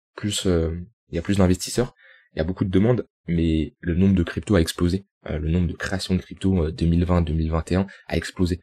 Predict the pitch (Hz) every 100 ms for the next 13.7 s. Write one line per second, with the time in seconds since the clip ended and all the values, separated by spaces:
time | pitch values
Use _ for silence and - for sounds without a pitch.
0 | _ - - 73 - 82 98 85 82 85
1 | 85 82 85 95 95 _ _ - 85 85
2 | 78 71 - _ - 80 - 92 92 -
3 | 87 - 95 78 92 80 - _ _ -
4 | 101 98 90 104 135 85 82 87 - 90
5 | 85 90 73 - 98 - 98 78 78 98
6 | - - 90 90 90 87 87 - 98 90
7 | - 139 - 82 - 90 - 87 82 82
8 | 78 107 - - - 95 92 90 98 95
9 | - - - 82 - 101 - 87 85 95
10 | 98 101 - 95 87 - - 92 92 -
11 | - _ 82 87 82 85 85 82 - -
12 | 90 - - - _ - 76 76 82 90
13 | 87 - 82 85 - 85 -